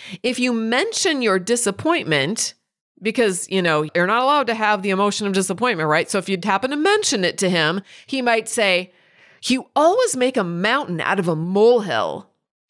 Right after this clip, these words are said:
Let's do another example. Let's say that you ask him to change the baby's diaper because you're trying to get dinner on the table and the pasta needs to come off the stove and there's three other related things that you need to do and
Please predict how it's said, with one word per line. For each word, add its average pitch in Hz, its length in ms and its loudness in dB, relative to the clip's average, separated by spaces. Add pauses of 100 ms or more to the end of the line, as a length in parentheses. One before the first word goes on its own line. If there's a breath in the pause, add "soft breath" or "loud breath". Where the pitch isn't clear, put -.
(520 loud breath)
Let's 170 160 -4
do 208 140 -2
another 233 300 2
example. 151 420 -2
Let's 190 220 0
say 277 120 2
that 269 140 -2
you 226 220 -4
ask 190 360 -2
him 233 100 2
to 156 60 -2
change 202 400 0
the 202 80 0
baby's 175 360 -2
diaper 226 400 2
because 175 280 -2
you're 175 120 2
trying 254 300 0
to 339 40 -2
get 233 160 -4
dinner 220 240 0
on 180 140 0
the 170 80 -2
table 175 400 0
and 139 100 -2
the 135 60 -6
pasta 214 400 -2
needs 214 240 0
to - 40 -4
come 196 200 0
off 196 140 0
the 185 60 -10
stove 190 420 0
and 160 60 -10
there's 135 140 -4
three 214 240 -2
other 196 220 2
related 170 400 0
things 165 200 0
that 175 120 0
you 165 80 0
need 170 160 0
to 165 80 0
do 165 260 0
and 147 200 -4